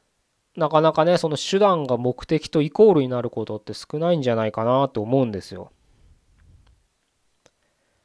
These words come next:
そんな気しません？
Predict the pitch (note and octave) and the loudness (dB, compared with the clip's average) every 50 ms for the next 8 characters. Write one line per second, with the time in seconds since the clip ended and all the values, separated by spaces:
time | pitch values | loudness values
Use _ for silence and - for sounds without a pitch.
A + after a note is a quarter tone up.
0 | _ _ _ _ _ _ _ _ _ _ _ _ _ _ _ _ _ _ _ _ | _ _ _ _ _ _ _ _ _ _ _ _ _ _ _ _ _ _ _ _
1 | _ _ _ _ _ _ _ _ _ _ _ _ _ _ _ _ _ _ _ _ | _ _ _ _ _ _ _ _ _ _ _ _ _ _ _ _ _ _ _ _
2 | _ _ - _ _ _ - - B2 A#2 A#2 A#2 A2 - - B2+ - - - B2 | _ _ -20 _ _ _ -16 -14 -12 -8 -8 -8 -8 -8 -6 -6 -6 -4 -2 -2
3 | B2+ - F3+ B3+ E4 | 0 0 0 -2 -2